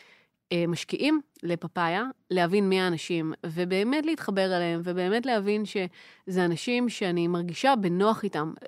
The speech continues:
ושוב, זה לא אומר שאני רוצה לראות אותם כל יום, לצאת איתם בערב, אה, להתייעץ איתם. זה, אני פשוט מרגישה איתם בנוח. אני מרגישה שיש איזשהו משהו שאני יכולה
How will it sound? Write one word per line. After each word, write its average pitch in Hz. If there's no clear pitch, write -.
ושוב, 196
זה 180
לא 247
אומר 294
שאני 226
רוצה 214
לראות 240
אותם 269
כל 247
יום, 226
לצאת 247
איתם 262
בערב, 220
אה, 196
להתייעץ 208
איתם. 220
זה, 185
אני 185
פשוט 349
מרגישה 254
איתם 277
בנוח. 190
אני 190
מרגישה 180
שיש 240
איזשהו 226
משהו 226
שאני -
יכולה 247